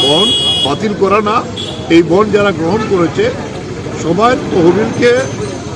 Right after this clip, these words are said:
ফ্রিজ করা উচিত। উল্টো দেখা যায়,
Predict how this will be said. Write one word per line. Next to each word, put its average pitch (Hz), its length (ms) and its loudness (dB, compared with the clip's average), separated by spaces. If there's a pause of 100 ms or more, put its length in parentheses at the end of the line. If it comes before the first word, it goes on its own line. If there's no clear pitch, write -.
(640)
ফ্রিজ 233 200 -2 (100)
করা 214 220 4
উচিত। - 200 -2 (160)
উল্টো 247 320 0 (640)
দেখা 196 300 2
যায়, 165 240 4